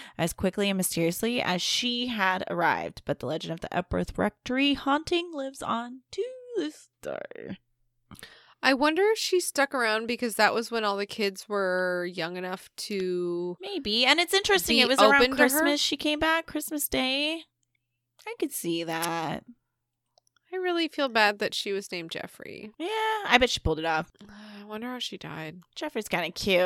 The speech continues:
Speaker 2: I like girl names that are boy names. Sometimes they work.
Speaker 1: I'm
Speaker 2: Stevie.
Speaker 1: sorry to be crazy insensitive, but I feel like by a child, like, five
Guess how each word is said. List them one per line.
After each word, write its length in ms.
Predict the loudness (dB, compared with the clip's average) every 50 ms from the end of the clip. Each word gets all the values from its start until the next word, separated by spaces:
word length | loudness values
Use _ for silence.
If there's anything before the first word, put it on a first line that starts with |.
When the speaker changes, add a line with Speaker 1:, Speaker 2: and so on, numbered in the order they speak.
| 4 4 6
Speaker 2:
I 160 | 8 8 8
like 200 | 8 6 4 4
girl 240 | 6 6 6 6 6
names 260 | 4 0 -2 -2 -2
that 100 | -2 -2
are 80 | -2 -2
boy 240 | 0 0 0 2 2 0
names. 360 | 0 0 -2 -2 -4 -8 -12 _ _
Sometimes 380 | -10 -10 -6 -4 -2 -2 0
they 120 | 0 0 0
work. 180 | 0 -2 -2
Speaker 1:
I'm 60 | -2 -2 0
Speaker 2:
Stevie. 160 | 2 4 6
Speaker 1:
sorry 280 | 8 10 10 10 8 8
to 80 | 4 2
be 200 | -2 -4 -4 -4
crazy 960 | -6 -10 -12 -10 -6 -2 0 0 2 4 4 4 4 4 2 0 0 0 0
insensitive, 720 | 0 0 -2 -2 0 0 0 0 -2 -4 -2 0 0 0 0
but 100 | 2 2
I 100 | 2 2
feel 320 | 2 0 0 2 2 4
like 260 | 4 6 6 4 4 0 -6
by 260 | -6 -2 0 2 2
a 60 | 0
child, 440 | 0 0 2 2 4 4 2 2 0
like, 300 | 0 0 0 -2 -4 -12
five 640 | -18 -4 0 2 2 4 4 4 2 2 0 -2 -4